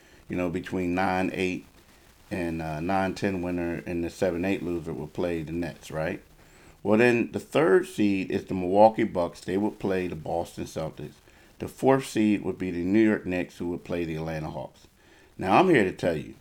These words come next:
the Sixers gotta get that number one seed to be, at least feel happy about it. Now, and the reason why I'm saying that is because I don't really like that matchup with them for Miami.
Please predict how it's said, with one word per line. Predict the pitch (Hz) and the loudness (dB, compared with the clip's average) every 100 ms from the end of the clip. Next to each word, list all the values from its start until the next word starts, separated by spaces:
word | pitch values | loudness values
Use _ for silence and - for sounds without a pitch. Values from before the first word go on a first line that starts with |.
| - _ _ _ | -20 _ _ _
the | - | -6
Sixers | - 202 156 104 | 0 0 0 0
gotta | 101 85 | 2 2
get | 85 80 | 0 -6
that | 85 78 | -6 -4
number | 80 78 | -6 -4
one | 78 78 | -6 -6
seed | - 78 69 - - _ _ _ - 85 | -6 -6 -8 -12 -20 _ _ _ -16 -8
to | |
be, | 80 98 | 0 2
at | |
least | 92 110 107 | 4 2 2
feel | 87 82 | -4 -2
happy | 95 80 - 67 | 0 -2 -4 -12
about | 69 69 69 - | -10 -10 -12 -14
it. | - _ _ _ _ - | -20 _ _ _ _ -6
Now, | 98 98 | -2 2
and | 90 110 | 4 6
the | |
reason | 123 180 156 | 6 6 6
why | 135 | 4
I'm | 120 120 | 2 0
saying | 127 123 95 | 2 2 2
that | 87 87 - | -2 -6 -6
is | 92 | -6
because | 101 90 104 90 85 - - _ _ _ _ - | -6 -2 0 0 -4 -10 -20 _ _ _ _ -8
I | - 143 | -2 0
don't | 208 214 175 127 | 2 4 4 4
really | 135 131 104 | 6 6 4
like | 101 110 110 - | 2 2 2 0
that | 95 87 90 | -2 -2 -2
matchup | 87 90 - - 82 73 - 82 | -2 -2 -4 -8 -8 -8 -10 -8
with | 87 78 | -8 -6
them | 90 82 80 | -8 -8 -8
for | - 80 | -8 -6
Miami. | 78 78 76 58 | -6 -6 -8 -10